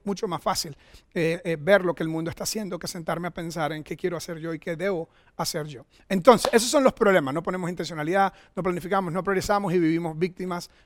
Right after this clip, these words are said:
de las urgencias y de las distracciones. Entonces, ¿cuáles son las soluciones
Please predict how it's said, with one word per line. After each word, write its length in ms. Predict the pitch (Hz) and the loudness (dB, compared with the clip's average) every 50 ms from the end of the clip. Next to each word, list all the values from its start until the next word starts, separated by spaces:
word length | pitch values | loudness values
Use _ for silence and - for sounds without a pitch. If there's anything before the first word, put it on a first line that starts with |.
| _ _ | _ _
de 120 | 190 196 | -2 0
las 120 | 170 160 139 | 2 2 0
urgencias 600 | 165 - - - 196 196 185 - 214 196 180 - | -2 -4 -6 -6 -6 -6 -4 -4 -4 -4 -4 -4
y 80 | 185 165 | -4 -4
de 140 | 156 165 143 | -2 -2 -2
las 320 | 147 156 165 - - - _ _ _ _ _ _ - | -2 -2 -2 -4 -8 -16 _ _ _ _ _ _ -10
distracciones. 540 | 190 151 - - 151 135 - 156 131 123 139 | -10 -8 -6 -6 -6 -6 -8 -10 -12 -10 -10
Entonces, 420 | 160 156 226 240 240 - - - - _ _ _ _ _ _ _ _ _ _ _ _ _ _ _ _ _ _ _ _ _ _ _ | -4 0 0 0 0 0 -4 -10 -16 _ _ _ _ _ _ _ _ _ _ _ _ _ _ _ _ _ _ _ _ _ _ _
¿cuáles 260 | - 185 170 165 156 | 4 4 6 6 4
son 120 | - 185 175 | 2 0 -2
las 80 | 156 | -2
soluciones 500 | - - 160 156 - - 208 196 156 - | -2 -4 -6 -4 -2 -2 -2 -2 -4 -6